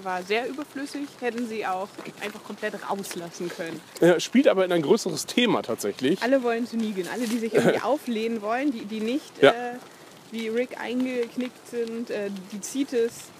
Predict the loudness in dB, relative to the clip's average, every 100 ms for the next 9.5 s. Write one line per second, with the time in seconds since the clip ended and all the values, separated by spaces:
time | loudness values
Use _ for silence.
0 | -12 -4 -4 -4 -6 -4 -2 -2 -2 -6
1 | -8 -12 -4 4 6 6 4 4 4 4
2 | 2 0 0 2 0 -2 -10 -6 -4 -4
3 | 2 6 8 8 4 4 8 8 8 4
4 | 2 -4 -4 0 2 6 8 8 4 4
5 | 0 2 -2 0 0 2 0 0 -2 -2
6 | -2 -2 -2 2 4 4 2 -4 -4 -4
7 | 0 0 -2 -2 0 0 4 8 8 8
8 | 6 6 4 2 2 0 0 6 6 6
9 | 2 0 0 -2 -4